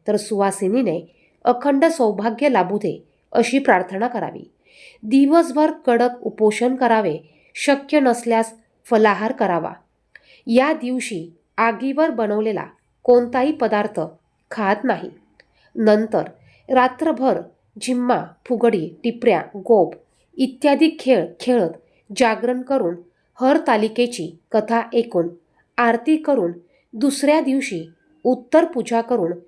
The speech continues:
शिवलिंग विसर्जन करावी. हरतालिका व्रतामध्ये दुसऱ्या दिवशी प्रातःकाळी उत्तर पूजेची सुरुवात करावी.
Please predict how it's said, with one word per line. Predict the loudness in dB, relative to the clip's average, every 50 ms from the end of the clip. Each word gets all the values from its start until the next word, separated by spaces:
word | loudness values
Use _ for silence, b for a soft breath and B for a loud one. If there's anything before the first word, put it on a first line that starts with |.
| b b b b b
शिवलिंग | -12 -6 0 2 4 4 4 2 2 2 0 2 0 0 -2 -2 -8 _ _ _ _ _ _
विसर्जन | -4 -2 -2 0 2 2 2 2 2 2 2 2 2
करावी. | 0 0 0 0 -2 -4 -8 -12 -14 _ _ _ b b b b b b b b b 0 2
हरतालिका | 4 4 4 4 2 2 2 2 0 0 2 2 2
व्रतामध्ये | 4 2 0 0 0 -2 0 0 -2 -4 -4 -8 -10 -10 -10 -14 _ _ -6
दुसऱ्या | -4 -4 -2 0 0 0 0
दिवशी | 0 -2 -4 -4 -6 -8 -10 -12 -14 _ _ _ _ _
प्रातःकाळी | 2 2 2 2 2 0 0 0 0 -2 -2 -2 -2 -4 -6 -10 -16 _ _ _ _ _ -6
उत्तर | -6 -6 -6 -2 2 2 2 2
पूजेची | 0 -2 -4 -2 -2 -2 -2 -4 -6
सुरुवात | -4 -4 -2 -2 0 0 0 -2 -2 -2
करावी. | -2 -2 -2 -4 -6 -10